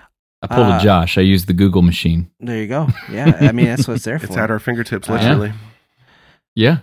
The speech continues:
Speaker 1: It's nice.
Speaker 2: Uh, Sana Staros is getting her own Marvel miniseries,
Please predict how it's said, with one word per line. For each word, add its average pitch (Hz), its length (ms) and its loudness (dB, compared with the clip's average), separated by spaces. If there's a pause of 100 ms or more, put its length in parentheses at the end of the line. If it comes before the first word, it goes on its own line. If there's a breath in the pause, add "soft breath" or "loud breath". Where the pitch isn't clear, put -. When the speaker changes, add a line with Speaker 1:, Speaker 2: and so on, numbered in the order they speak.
(540)
Speaker 1:
It's - 80 -14
nice. 117 300 -6 (480)
Speaker 2:
Uh, 156 220 -2
Sana 180 280 0
Staros 170 520 0
is 156 100 -6
getting 156 260 0
her 156 260 0
own 156 640 0 (720 soft breath)
Marvel 147 380 2
miniseries, 147 1080 -4